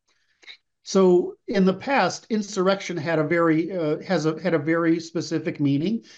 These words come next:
and it's been gradually inflated over time to, to mean anything, the, which is what the left does, right? They do what we call loading, framing, uh, obscuring, uh, uh,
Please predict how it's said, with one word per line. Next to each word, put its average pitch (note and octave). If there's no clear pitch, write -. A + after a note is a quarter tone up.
and A#3+
it's A#3
been G#3
gradually F3+
inflated D#3
over D3+
time D#3+
to, B2+
to G3+
mean F#3+
anything, F#3
the, D#3
which F#3+
is F#3
what E3+
the D3+
left D3
does, B2+
right? D3+
They E3+
do F3+
what F3+
we E3+
call D3+
loading, G#3
framing, E3+
uh, D#3+
obscuring, D#3
uh, C#3+
uh, C#3+